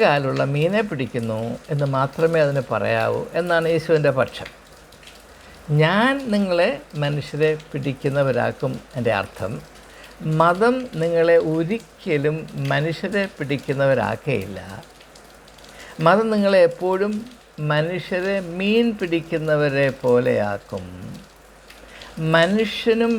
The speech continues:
മീനും തമ്മിലുള്ള വ്യത്യാസം അറിയാൻ മേത്തവരായി നിങ്ങളെ ആക്കി തീർക്കും. അത് ദൈവത്തോടും മനുഷ്യരോടും കാണിക്കാവുന്ന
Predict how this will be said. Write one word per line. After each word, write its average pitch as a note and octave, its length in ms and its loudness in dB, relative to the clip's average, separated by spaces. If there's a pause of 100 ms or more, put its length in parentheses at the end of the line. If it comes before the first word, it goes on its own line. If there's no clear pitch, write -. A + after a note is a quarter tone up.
മീനും F3 360 0
തമ്മിലുള്ള D3 420 2
വ്യത്യാസം D3 580 -2 (100)
അറിയാൻ F3 400 2
മേത്തവരായി B2 680 2
നിങ്ങളെ A2+ 240 -2 (120)
ആക്കി A2+ 300 -4
തീർക്കും. G#2+ 400 -6 (1400)
അത് A3 200 4 (1000)
ദൈവത്തോടും F#3 680 2 (100)
മനുഷ്യരോടും D#3+ 680 0
കാണിക്കാവുന്ന C3+ 680 -2